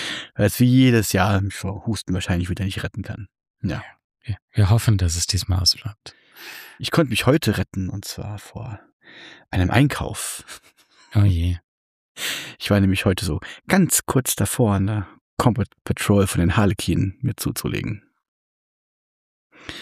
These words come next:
Speaker 1: Es hat nicht viel gefehlt.
Speaker 2: Was hat dich davon abgehalten? Sag nicht die Vernunft.
Speaker 1: Die Zahlung im Online-Shop kam mir irgendwie komisch vor.
Speaker 2: Ja,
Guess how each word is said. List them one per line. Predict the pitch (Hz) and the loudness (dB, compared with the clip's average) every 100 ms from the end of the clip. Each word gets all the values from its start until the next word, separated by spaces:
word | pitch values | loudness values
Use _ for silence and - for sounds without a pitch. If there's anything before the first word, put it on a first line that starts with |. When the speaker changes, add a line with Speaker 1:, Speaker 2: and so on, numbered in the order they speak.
| - - | -20 -10
Speaker 1:
Es | - | -4
hat | 95 | 0
nicht | 113 - | 0 2
viel | 113 104 | 2 2
gefehlt. | - - - - - - - | 0 -2 -6 -12 -20 -20 -8
Speaker 2:
Was | - 90 - | -2 0 2
hat | 104 | 2
dich | 104 | 2
davon | - 98 95 | 0 2 0
abgehalten? | 101 - 98 101 101 107 95 - _ _ _ _ | 0 0 2 2 2 -2 -2 -4 _ _ _ _
Sag | - 98 - | -4 0 2
nicht | 107 - | 2 2
die | |
Vernunft. | 104 107 98 104 98 - - - - - - - - _ _ _ | 2 2 4 4 2 -2 -10 -14 -18 -20 -20 -20 -20 _ _ _
Speaker 1:
Die | 107 95 87 - - | 0 2 2 -4 -4
Zahlung | - 107 127 110 | 0 4 6 6
im | 107 | 4
Online-Shop | 117 117 101 - 95 - - - | 4 4 4 2 -2 -2 -16 -12
kam | - 98 | -4 -2
mir | 98 92 | 0 0
irgendwie | 95 95 | 0 -2
komisch | - 101 95 95 | 0 2 2 -2
vor. | - 90 110 - _ _ _ - | -4 -4 -6 -10 _ _ _ -4
Speaker 2:
Ja, | 160 87 | 0 0